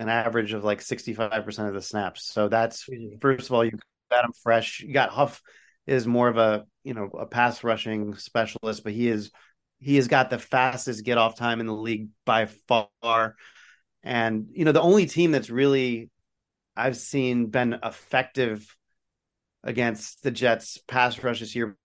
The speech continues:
Speaker 1: was Dallas. And I think Dak started fifteen of fifteen or fourteen of fourteen. And it was just so much quick stuff. And then a little bit of success in the run game, allowing them to set up play action for deep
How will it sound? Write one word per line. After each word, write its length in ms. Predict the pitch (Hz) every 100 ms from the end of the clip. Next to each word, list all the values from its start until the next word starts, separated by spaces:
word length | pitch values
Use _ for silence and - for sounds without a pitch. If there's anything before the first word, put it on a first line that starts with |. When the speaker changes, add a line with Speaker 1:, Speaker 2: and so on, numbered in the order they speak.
| -
Speaker 1:
was 140 | 107
Dallas. 540 | 90 110 117 113 107 -
And 460 | 110 107 101 98 - -
I 120 | 107
think 200 | 135 110
Dak 280 | 113 117 -
started 360 | - 123 113
fifteen 600 | - 139 - - 135 127
of 120 | 110
fifteen 440 | - 127 120 135 127
or 60 |
fourteen 420 | 107 127 127 131 113
of 80 |
fourteen. 340 | 107 120 120 113
And 100 | 107
it 80 | 113
was 220 | 120 - - - _
just 360 | - 147 - -
so 160 | 156
much 280 | 156 143 -
quick 240 | - 139 -
stuff. 460 | - 120 107 107 _ _ _ _ -
And 200 | 131 123
then 440 | 127 120 113 107 - _ _ -
a 60 |
little 240 | 127 143 135
bit 160 | 139
of 100 | 131
success 400 | 123 117 131 120
in 60 | 127
the 80 | 110
run 300 | 113 120 117
game, 260 | 117 110
allowing 460 | 107 113 110 117 113
them 180 | 110 107
to 100 | 107
set 280 | - 123
up 200 | 117 -
play 140 | - 123
action 400 | 113 113 - 107
for 100 | 113
deep 320 | 107 113